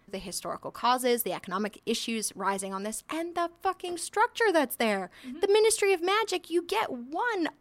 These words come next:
Speaker 1: off minister, and suddenly, you know,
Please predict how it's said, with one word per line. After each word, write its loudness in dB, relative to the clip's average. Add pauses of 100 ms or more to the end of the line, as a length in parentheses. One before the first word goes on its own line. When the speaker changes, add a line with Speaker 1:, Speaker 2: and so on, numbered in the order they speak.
(140)
Speaker 1:
off 2
minister, 2 (720)
and 2
suddenly, 4
you 4
know, 4